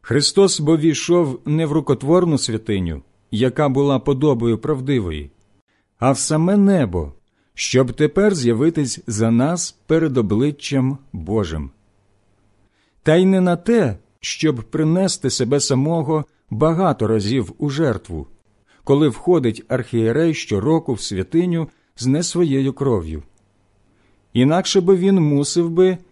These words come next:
багато разів страждати від заснування світу. Тепер же він раз і назавжди з'явився на кінці віків, щоб знищити гріх своєю жертвою.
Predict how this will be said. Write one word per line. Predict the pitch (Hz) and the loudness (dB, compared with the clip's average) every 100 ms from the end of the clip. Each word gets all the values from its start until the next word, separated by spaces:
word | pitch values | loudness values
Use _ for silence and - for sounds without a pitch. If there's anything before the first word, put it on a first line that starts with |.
| - | -14
багато | 101 156 185 196 143 113 | -2 0 0 0 0 0
разів | 110 120 131 | 0 -2 -4
страждати | - 113 104 113 135 - 92 85 - | -4 -4 -2 -2 -4 -4 -6 -8 -8
від | 98 127 | -4 -4
заснування | 120 123 - 120 120 139 139 | -2 -4 -2 0 2 0 0
світу. | 135 - 151 131 82 69 _ _ _ _ _ _ _ _ _ _ _ _ | -2 -2 -6 -6 -8 -12 _ _ _ _ _ _ _ _ _ _ _ _
Тепер | 135 135 214 226 | 0 4 4 4
же | 147 104 80 - _ _ _ - | 0 -6 -8 -14 _ _ _ -12
він | 101 135 226 151 | -4 0 2 2
раз | 131 175 151 160 _ | 2 0 -2 -8 _
і | 196 | 0
назавжди | 196 185 160 175 151 139 143 92 85 - | 2 2 2 0 -2 -2 -2 -2 -6 -12
з'явився | 95 98 131 143 202 175 123 | -8 -2 0 2 0 0 -2
на | 131 | 0
кінці | 127 143 - 190 | 0 -4 -2 -2
віків, | 160 135 185 220 185 - _ _ | -2 -2 -2 -2 -4 -12 _ _
щоб | - - - 185 135 | -12 -6 2 2 0
знищити | 113 139 151 180 - 151 - 107 | 0 2 2 0 -4 -6 -4 -4
гріх | 92 139 175 175 _ | -2 0 -2 -4 _
своєю | - 123 117 113 131 123 | -8 -4 -2 0 0 0
жертвою. | 107 127 110 92 82 73 | -2 -4 -4 -8 -8 -8